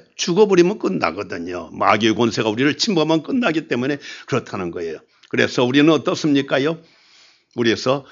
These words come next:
신의 성품에 참여하라고 지금 강조를 하고 있습니다. 다른 말로 표현하면은요, 우리가 여러 가지 다 있지만 사랑을 베풀면서 살라고 하는 거예요. 사랑을 베풀면서 살라고 지금 말합니다. 이것이 신앙생활이요,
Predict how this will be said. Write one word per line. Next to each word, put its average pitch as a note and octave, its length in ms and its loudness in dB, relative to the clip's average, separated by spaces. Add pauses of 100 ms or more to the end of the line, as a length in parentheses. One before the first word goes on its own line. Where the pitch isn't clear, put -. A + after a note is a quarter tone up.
(160)
신의 A2 320 0
성품에 G#2 540 -4
참여하라고 B2 760 -4
지금 A#2 360 -4 (200)
강조를 F#2+ 500 -8
하고 G2 180 -12
있습니다. E2 540 -14 (360)
다른 - 280 -4
말로 D3+ 240 -4
표현하면은요, A2 1040 -4 (380)
우리가 B2 280 -4
여러 A#2+ 200 -4
가지 D#3 300 0
다 - 80 -10 (260)
있지만 E3+ 360 -6
사랑을 F#3+ 540 -8
베풀면서 D#3 580 -6
살라고 G2+ 480 -8
하는 - 200 -16
거예요. - 160 -18 (680)
사랑을 D#3 580 -4
베풀면서 F#2+ 680 -8 (260)
살라고 F#2+ 520 0
지금 E2+ 260 -8
말합니다. F2 520 -6 (220)
이것이 F#3+ 380 6
신앙생활이요, G3 920 8